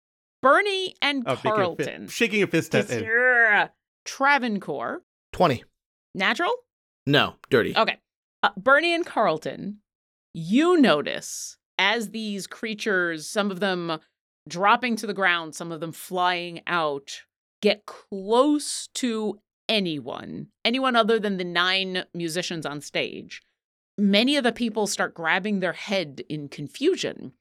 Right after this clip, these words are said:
Speaker 1: Some of them are screaming in horror. Others are falling to their knees in what looks like hopeless despair. Some people seem fine and continue to run. Anyone who gets close to these creatures, when the creatures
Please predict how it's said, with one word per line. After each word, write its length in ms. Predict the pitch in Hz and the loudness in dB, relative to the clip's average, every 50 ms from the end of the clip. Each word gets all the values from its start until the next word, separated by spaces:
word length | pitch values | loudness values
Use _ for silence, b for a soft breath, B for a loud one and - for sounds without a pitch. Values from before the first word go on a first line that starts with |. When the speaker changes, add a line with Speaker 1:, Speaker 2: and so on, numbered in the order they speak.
| _ _ _ - | _ _ _ -6
Speaker 1:
Some 220 | - - 180 180 | -2 0 0 2
of 100 | 190 175 | 2 2
them 160 | 180 208 196 | 2 4 4
are 80 | 190 180 | 4 2
screaming 1040 | - - - - - - 208 185 165 165 196 208 233 247 247 226 208 180 151 147 - | 2 0 -4 -6 -4 -4 -4 -4 -2 0 2 4 6 6 8 6 6 4 2 0 -2
in 140 | - 151 | -4 -4
horror. 800 | 151 147 - - - 202 208 220 214 170 151 - 82 90 76 - b b b b _ _ - | -4 -6 -8 -6 0 4 6 6 6 6 4 2 -2 -4 -6 -6 b b b b _ _ 2
Others 340 | 185 202 196 214 202 175 190 - | 2 4 4 2 0 0 0 2
are 220 | 180 180 170 170 165 | 4 4 4 4 2
falling 520 | - - - 208 220 254 269 262 240 233 | 0 0 4 6 6 8 8 8 6 6
to 120 | 240 - 226 | 6 6 4
their 140 | 214 202 196 | 4 4 4
knees 640 | 190 202 208 208 190 165 156 151 147 - - - - | 4 4 2 2 2 0 -2 -4 -6 -8 -8 -4 0
in 400 | 180 185 180 175 170 165 165 151 - | 2 2 2 2 0 -2 -4 -6 -8
what 420 | - 190 156 190 180 - - - - | -10 -2 2 2 2 2 0 -6 -6
looks 300 | 175 240 269 - - - | -4 -4 -2 -2 0 2
like 180 | 269 196 - - | 2 2 2 0
hopeless 720 | - - - - 196 247 240 247 247 226 220 208 208 - | -6 -6 0 4 4 4 4 4 2 4 4 4 2 0
despair. 1120 | - - 160 - - - - - - _ _ - 151 156 175 156 127 - 52 50 - - - b b b b _ _ - | -4 -4 -4 -2 -2 -2 -2 -4 -6 _ _ 0 2 4 4 4 2 0 -2 -4 -4 -4 -6 b b b b _ _ -2
Some 160 | - - 233 | 2 2 4
people 240 | 240 294 269 294 302 | 4 4 2 2 0
seem 160 | 285 320 294 | 2 2 2
fine 220 | - - 269 311 277 | 2 4 2 2 2
and 100 | 180 147 | 0 -2
continue 320 | 156 143 - 160 165 180 | -4 -6 -6 -4 -2 -2
to 60 | 196 | -2
run. 360 | 196 220 254 320 - - - - _ _ _ _ _ _ _ - | 0 0 -2 -2 -4 -8 -12 -18 _ _ _ _ _ _ _ -4
Anyone 440 | 214 247 277 294 294 269 269 254 254 | -2 -2 0 -2 -2 -2 -4 -4 -4
who 200 | 262 226 247 233 | -4 -4 -4 -4
gets 240 | 208 233 220 214 - | -2 -2 -2 -4 -4
close 580 | - - - - 226 208 208 233 254 247 - - | -10 -16 -10 -2 0 2 4 4 2 0 -2 -4
to 120 | - 247 | -6 -6
these 220 | 196 208 202 196 - | -4 -4 -4 -4 -4
creatures, 340 | - 196 190 - 151 127 - | -4 -4 -2 -2 -4 -6 -6
when 80 | 156 151 | -6 -8
the 60 | 156 | -4
creatures 460 | - 226 214 208 220 196 190 170 - | -2 -2 -2 0 0 0 0 -2 -2